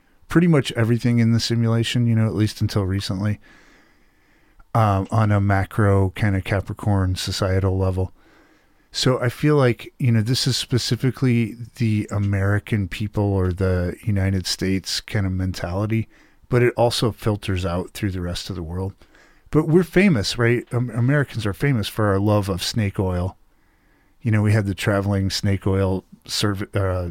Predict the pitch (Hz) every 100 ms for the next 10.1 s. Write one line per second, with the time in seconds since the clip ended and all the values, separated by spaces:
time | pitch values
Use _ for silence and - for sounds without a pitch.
0 | - - - 113 107 - 107 98 95 95
1 | 92 87 82 - - - _ - 110 107
2 | 101 - 107 98 - _ _ _ _ _
3 | - - _ - - - _ - _ -
4 | - - - - 160 190 127 107 135 156
5 | - - 196 165 139 - - - - 143
6 | 143 131 - - _ _ _ _ _ _
7 | 131 - 127 123 135 127 104 - - 123
8 | 113 113 104 - 123 95 87 - - -
9 | 104 101 104 104 - 107 101 98 76 -